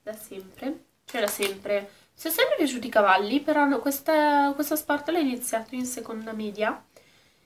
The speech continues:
e da lì ad ora, perché anche ora è la mia passione più grande, cioè a me i cavalli mi fanno stare bene, cioè io se vedo anche un cavallo in un, cioè vado,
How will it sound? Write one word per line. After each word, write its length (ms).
e 360
da 120
lì 920
ad 440
ora, 440
perché 200
anche 240
ora 440
è 100
la 100
mia 140
passione 600
più 180
grande, 500
cioè 200
a 40
me 140
i 80
cavalli 360
mi 120
fanno 280
stare 340
bene, 460
cioè 200
io 380
se 140
vedo 180
anche 180
un 100
cavallo 600
in 280
un, 420
cioè 160
vado, 560